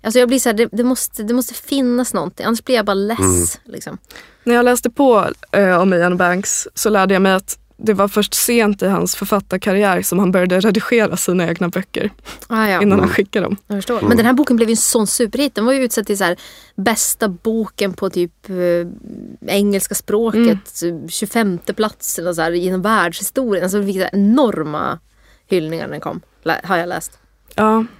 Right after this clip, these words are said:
Speaker 3: ja.
Speaker 1: Trots att han skriver att man dör av en huggorm. Men det kanske man kan.
Speaker 3: <laughs> Och det är speciellt. Ja, så här, vi,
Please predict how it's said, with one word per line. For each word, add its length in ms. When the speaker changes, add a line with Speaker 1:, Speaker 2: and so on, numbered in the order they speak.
Speaker 3:
ja. 280
Speaker 1:
Trots 340
att 80
han 100
skriver 260
att 100
man 180
dör 320
av 60
en 60
huggorm. 300
Men 100
det 60
kanske 220
man 40
kan. 140
Speaker 3:
<laughs> 1200
Och 60
det 80
är 40
speciellt. 720
Ja, 260
så 140
här, 340
vi, 300